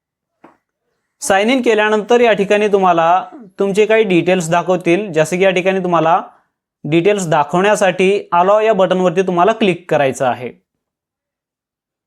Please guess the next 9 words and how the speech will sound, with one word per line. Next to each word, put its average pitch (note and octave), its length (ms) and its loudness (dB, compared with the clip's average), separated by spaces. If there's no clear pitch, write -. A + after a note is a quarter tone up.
हे A3+ 100 2
एवढं G3+ 260 2
करताच A3+ 460 0
या G#3+ 80 4
ठिकाणी G3+ 300 0
तुमचं G3 500 2
processing F3+ 480 -2
your G#3+ 200 2
request, F3 500 -2